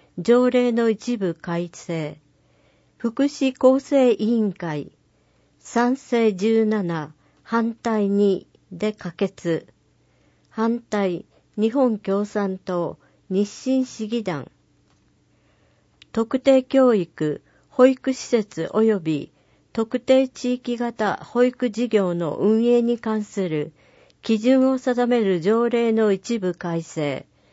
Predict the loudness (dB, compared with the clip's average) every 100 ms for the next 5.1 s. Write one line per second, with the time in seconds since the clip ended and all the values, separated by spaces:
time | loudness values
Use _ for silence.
0 | _ _ _ -6 -2 -2 -2 -4 0 2
1 | 2 2 0 2 2 2 2 0 -2 -6
2 | -8 -8 -14 _ _ _ _ _ -18 0
3 | 4 6 6 4 4 2 0 0 0 0
4 | 0 0 -2 -2 -10 -4 -4 -2 -2 -2